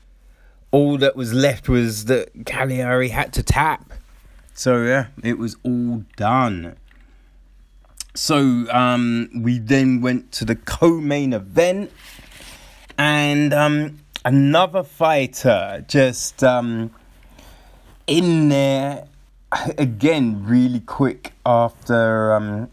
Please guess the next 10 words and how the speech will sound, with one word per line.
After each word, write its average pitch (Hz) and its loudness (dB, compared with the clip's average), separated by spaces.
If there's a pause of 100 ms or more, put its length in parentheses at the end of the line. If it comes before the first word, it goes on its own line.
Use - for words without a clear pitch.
(180)
her 107 -2
last 127 2
fight. 101 0 (280)
So 139 0
we 135 4
had 123 -2 (1160)
Marlena 143 0 (1120)
Santos 151 0 (100)
against 127 0 (100)
Mariana 123 -2